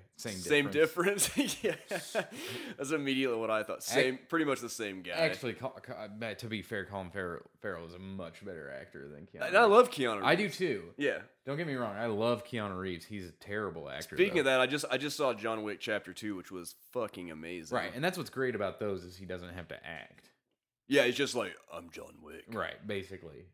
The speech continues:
Speaker 1: That's where he's best. Or when he's
Speaker 2: Yeah, yeah.
Speaker 1: acting like a s-, like a complete stoner.
Speaker 2: Yeah.
Speaker 1: And Bill and Ted.
Speaker 2: So, like, every, just normal, s-,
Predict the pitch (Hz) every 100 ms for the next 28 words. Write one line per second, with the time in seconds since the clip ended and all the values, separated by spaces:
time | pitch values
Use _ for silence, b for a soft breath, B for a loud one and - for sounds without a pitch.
0 | - 110 - 113 90 80 - 67 - -
1 | - 117 117 113 110 110 151 107 110 110
2 | 98 98 90 82 - - 95 85 85 90
3 | 90 - - - 76 78 - - _ _
4 | _ _ _ _ 214 120 98 95 107 90
5 | 82 95 69 57 - _ - 131 117 90
6 | 113 110 104 - 82 113 120 120 113 107
7 | 113 101 -